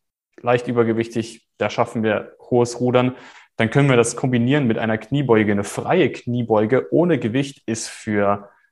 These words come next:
ganz, ganz viele schon zu schwer. Also, äh, weil sie es nicht schaffen, ähm, aufgrund der Sprunggelenksbeweglichkeit oder aufgrund der Hüftbeweglichkeit.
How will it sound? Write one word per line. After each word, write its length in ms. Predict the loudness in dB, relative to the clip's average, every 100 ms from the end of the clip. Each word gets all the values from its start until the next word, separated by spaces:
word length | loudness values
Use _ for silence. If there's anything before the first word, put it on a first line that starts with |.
| _
ganz, 260 | -4 -4 -4
ganz 220 | -6 -6
viele 380 | -2 -2 2 0
schon 480 | 2 0 0 -6 -14
zu 160 | -10 -6
schwer. 440 | -4 0 0 -2 -10 -20 _
Also, 440 | -4 4 2 2 -8 _ _ -10 -2
äh, 260 | 4 4 4 -2 _
weil 420 | 4 4 4 -2 -12 _ _ _
sie 260 | -20 -2 -2
es 160 | 0
nicht 160 | -4 0
schaffen, 640 | -2 0 2 4 2 -2 -18 -20 _
ähm, 640 | 2 4 6 4 2 -2 -2
aufgrund 380 | -4 -2 -2 0
der 60 | 0
Sprunggelenksbeweglichkeit 1200 | 0 2 2 2 0 -2 -6 -4 -6 -2 -2 2
oder 140 | 2
aufgrund 840 | 2 0 _ _ -6 0 0 0 0
der 100 | 0
Hüftbeweglichkeit. 1000 | -2 -4 -2 -2 -2 -8 0 0 0